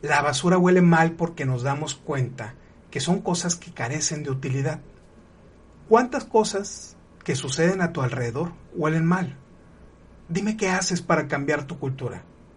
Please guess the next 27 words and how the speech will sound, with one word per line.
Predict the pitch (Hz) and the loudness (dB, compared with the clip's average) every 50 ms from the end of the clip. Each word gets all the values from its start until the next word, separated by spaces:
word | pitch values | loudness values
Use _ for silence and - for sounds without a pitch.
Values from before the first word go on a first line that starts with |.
| - - - - - - - - - - - - | -20 -20 -20 -20 -20 -20 -20 -20 -20 -20 -6 -2
¿Cómo | 165 160 170 175 185 180 | 2 4 6 4 4 4
te | - 175 | 2 0
impulsas | 143 135 131 - - 180 196 185 175 - - 120 107 - - - - - - - - - | 0 0 0 2 4 4 6 4 4 0 -6 -10 -10 -10 -12 -14 -14 -18 -20 -20 -6 -2
para | - 143 131 131 | 0 0 0 0
tomar | 135 135 123 123 127 131 | 0 -2 0 2 2 2
otra | 127 127 - 135 131 127 | 2 0 -2 -2 -2 0
dirección? | 131 127 127 131 - - 156 139 131 131 135 - - - - - - - - - - - - - - - - - | 0 0 -2 -4 -6 -6 -6 -4 -4 -4 -6 -6 -12 -18 -20 -20 -20 -20 -20 -20 -20 -20 -20 -20 -20 -20 -20 -10
Por | - 131 123 139 | -4 -2 0 2
ello, | 156 160 185 190 - - - - - - - - - - - - - - - | 2 2 0 -2 -4 -8 -18 -20 -20 -20 -20 -20 -20 -20 -20 -20 -20 -8 -4
te | - 139 | -2 0
invito | 135 135 135 143 185 - - - 139 135 - - - - - - - - - | 2 4 4 4 2 2 -2 -6 -10 -10 -12 -14 -18 -20 -20 -20 -20 -12 -8
a | - 123 | -6 -6
formar | - - 131 135 139 147 151 143 - | -4 -2 0 2 2 2 2 0 2
parte | - 170 151 139 135 - - 113 110 - - - - - - - - - - | 2 4 4 4 2 -4 -8 -12 -12 -14 -16 -20 -20 -20 -20 -20 -20 -18 -10
de | 131 123 123 117 110 104 - 175 - - - - - - - - - - - | -6 -4 -4 -4 -4 -6 -10 -16 -20 -20 -20 -20 -20 -20 -20 -20 -16 -8 -4
este | 165 156 - - 147 | -4 -2 -2 -2 0
nuevo | 139 131 123 127 127 | 0 0 0 0 0
proyecto, | 135 160 170 180 190 185 185 - - 143 131 - - - - - - - - - - - - - - - | 2 4 4 4 4 2 0 -2 -8 -10 -10 -10 -12 -16 -20 -20 -20 -20 -20 -20 -20 -20 -20 -20 -14 -6
la | 135 135 135 | -2 0 0
Academia | 135 131 131 123 143 165 165 170 170 170 | 0 0 0 -2 0 2 4 4 4 4
Digital | 170 165 165 - 135 131 - - 127 131 139 | 2 0 -2 -6 -8 -8 -4 -2 -2 -2 0
de | 143 135 | -2 -4
Piensa | 135 135 139 139 131 131 147 131 | -4 -4 -4 -2 -2 -2 -2 -4
Fuera | 131 - 127 117 120 | -4 -4 -4 -4 -4
de | 120 110 | -4 -6
la | 104 101 | -6 -8
Silla. | - - 101 90 - - - | -10 -10 -12 -12 -14 -18 -20